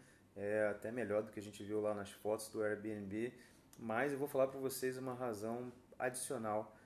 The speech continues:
pra gente sempre fazer essa questão da negociação. Eu não sei se você sabe, mas a gente negocia o valor de todos os apartamentos em que a gente fica hospedado pelo Airbnb.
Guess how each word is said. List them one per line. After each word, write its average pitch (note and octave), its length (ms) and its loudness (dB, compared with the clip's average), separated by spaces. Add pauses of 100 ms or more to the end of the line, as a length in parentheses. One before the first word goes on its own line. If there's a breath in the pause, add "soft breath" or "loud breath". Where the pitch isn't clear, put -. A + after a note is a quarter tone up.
(140 loud breath)
pra A2 140 -2
gente A2 720 -2
sempre C3 340 -6
fazer A2+ 280 0
essa A2+ 180 -2
questão A2+ 400 -4
da A2+ 180 2
negociação. G#2+ 720 -4 (1400)
Eu E3+ 100 4
não F3+ 60 4
sei A3 100 8
se G#3+ 80 6
você G3 200 8
sabe, C#3 300 10
mas B2+ 240 6
a B2+ 80 8
gente B2+ 720 4
negocia B2+ 720 6 (320 loud breath)
o A#2 60 -2
valor B2 280 8
de B2 120 2
todos D#3 240 4
os C#3+ 80 4
apartamentos B2 640 4
em B2 40 -2
que A#2+ 80 -4
a A#2+ 40 4
gente A#2+ 240 2
fica B2 260 4
hospedado G#2+ 640 6 (380 loud breath)
pelo A2+ 400 4
Airbnb. G#2+ 640 4